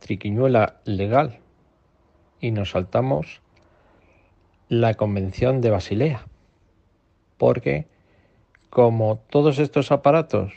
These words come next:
son susceptibles de reparación, pues nos los quitamos de encima de esta manera.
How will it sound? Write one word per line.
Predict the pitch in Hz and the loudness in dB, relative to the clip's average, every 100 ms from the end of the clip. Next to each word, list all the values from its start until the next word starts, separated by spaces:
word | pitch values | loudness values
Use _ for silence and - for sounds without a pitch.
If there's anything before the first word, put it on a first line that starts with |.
| - | -6
son | 139 143 139 - _ _ | -2 0 -2 -6 _ _
susceptibles | - 139 - 131 - 156 139 101 92 - - _ - | -6 -6 0 0 2 2 2 0 -2 -10 -20 _ -10
de | 127 131 | 0 2
reparación, | 120 120 143 147 - 180 208 - _ _ _ _ _ _ _ _ _ _ _ | 2 2 2 2 2 2 2 -2 _ _ _ _ _ _ _ _ _ _ _
pues | - | -2
nos | 117 | 0
los | 107 - | -4 -4
quitamos | 101 123 127 110 | -4 -2 -2 -2
de | 101 | -4
encima | 95 92 120 104 95 | -6 -6 -6 -4 -4
de | |
esta | 101 - | -8 -8
manera. | 71 87 101 | -8 -8 -10